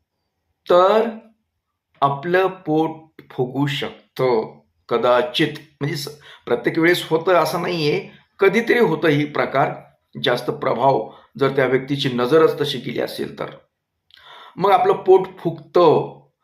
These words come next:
आपल्याला असे ढेकर करपट करपट येतात, हं? आणि कदाचित ती पोट सतत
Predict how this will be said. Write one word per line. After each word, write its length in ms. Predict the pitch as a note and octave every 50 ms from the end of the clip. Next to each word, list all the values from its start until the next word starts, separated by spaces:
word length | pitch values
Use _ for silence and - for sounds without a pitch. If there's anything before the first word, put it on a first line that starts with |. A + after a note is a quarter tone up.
| _ _ _ _
आपल्याला 440 | - C3 - - E3 F3 F3 F#3 F3+
असे 220 | F#3 F3+ - - F3+
ढेकर 580 | E3 C#3+ - - C#3 C#3+ D3 C#3+ - G3+ G3
करपट 600 | - - - - F3+ F3+ F3 - - G#3+ G#3 -
करपट 460 | - - E3+ D#3 - - D#3+ D3+ D3
येतात, 420 | C#3+ C3 - - - F#2+ - - - - _ _ _ _ _ _ _ _ _ _ _ _ _ _ _ _ _ -
हं? 100 | F#3+ C#4 E4 - - - _ _ _ _ _ _ _ _ _ _ _ _ _ _ -
आणि 640 | - - F3+ G3+ G#3 G#3+ G#3+ G#3+ A3 G#3+ G#3 A3 - - - - _ _ _ _ _ _ _ _ _ _ _ _ _ _ _ _ _ _ _ _ _ _ -
कदाचित 320 | G3 G3 A3+ A3+ A3+ A#3 - -
ती 40 | A3+
पोट 280 | - - - A3 A3
सतत 380 | A3 - - A3+ A3+ B3 A#3+ -